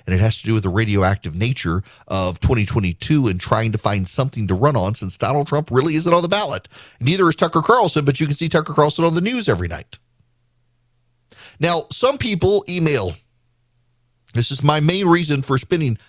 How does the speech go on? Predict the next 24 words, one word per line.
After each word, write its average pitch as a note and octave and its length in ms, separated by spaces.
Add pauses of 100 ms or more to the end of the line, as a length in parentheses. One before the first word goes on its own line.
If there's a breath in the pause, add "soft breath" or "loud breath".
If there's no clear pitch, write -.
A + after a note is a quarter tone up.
a A#2+ 60
bit C3+ 120
of B2 60
time D#3+ 240
with A2 140
you A2+ 140
on E3+ 120
this. F2+ 220 (180 loud breath)
They, C3+ 160
they D3 140
email F3+ 260
and A#2+ 80
say, B2 120
"Why A#2+ 160
aren't D3+ 200
you D3 80
talking C3+ 260
about A#2 260
this B2 260
thing B2 260
I G#2+ 140
care G2+ 220
about F#2+ 280
greatly?" C#2+ 400